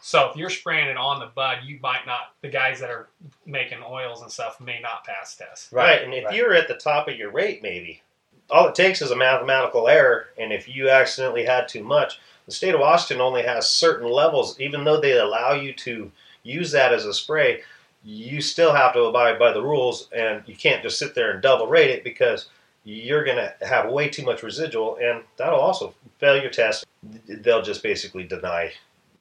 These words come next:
Speaker 2: you the sale.
Speaker 3: Reject, yeah,
Speaker 1: Yeah.
Speaker 2: They'll
Speaker 3: right,
Speaker 2: reject
Speaker 3: right.
Speaker 2: it.
Speaker 1: Yeah.
Speaker 3: Right. So this
Speaker 1: And
Speaker 3: is, this is like a comparison. We kinda talk about, or looking back at the importance of the, the regulations that are imposed upon, like, the recreational industry.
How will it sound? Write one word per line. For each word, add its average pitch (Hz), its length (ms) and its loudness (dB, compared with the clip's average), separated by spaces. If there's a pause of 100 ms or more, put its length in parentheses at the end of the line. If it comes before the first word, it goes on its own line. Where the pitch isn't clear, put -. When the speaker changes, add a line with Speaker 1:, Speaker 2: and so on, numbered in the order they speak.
(100)
Speaker 2:
you 95 320 -18
the 80 60 -20
sale. - 240 -10
Speaker 3:
Reject, 127 380 -4
yeah, 104 180 -4
Speaker 1:
Yeah. 127 220 -4
Speaker 2:
They'll 139 160 6
Speaker 3:
right, 127 80 -6
Speaker 2:
reject - 340 -6
Speaker 3:
right. - 140 -20
Speaker 2:
it. - 40 -10
Speaker 1:
Yeah. - 120 -8
Speaker 3:
Right. - 180 -14
So 175 100 -10
this 226 140 -4
Speaker 1:
And 202 180 6
Speaker 3:
is, 151 200 -4
this 208 160 -6
is 196 240 -6
like 160 140 -4
a 131 60 -8
comparison. 123 680 -6 (720)
We 117 120 -16
kinda 139 220 -2
talk 131 220 2
about, 110 540 -2
or 110 160 -6
looking 123 220 -10
back 117 220 -2
at 110 140 -12 (760)
the 113 100 -10
importance 139 580 2
of 117 360 4 (680)
the, 104 140 -12 (220)
the 113 80 -8
regulations 123 600 2
that 107 100 -4
are 107 240 -8
imposed 113 640 -2
upon, 107 320 -2
like, 98 140 -6
the 95 40 -20
recreational 101 460 -4
industry. - 320 -16